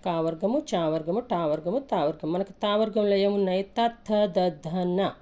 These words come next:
తర్వాత లాస్ట్ది పా వర్గము. పా వర్గంలో ఐదు లెటర్లు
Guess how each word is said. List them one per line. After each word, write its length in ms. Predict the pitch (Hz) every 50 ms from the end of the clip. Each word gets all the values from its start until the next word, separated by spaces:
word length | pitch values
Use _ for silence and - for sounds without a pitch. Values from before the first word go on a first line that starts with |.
| - - - - - - _ _ - - - - - - - -
తర్వాత 280 | 220 202 202 196 196
లాస్ట్ది 480 | 208 190 185 170 180 180 - - 220 294
పా 300 | - - - 180 175 180
వర్గము. 400 | 170 156 151 143 - 143 - - - - - - - - - - - -
పా 140 | 214 226 247
వర్గంలో 560 | 240 240 233 220 220 208 196 190 190 196 202 - - -
ఐదు 220 | 180 180 175 175 170
లెటర్లు 460 | 160 160 - 170 160 190 247 349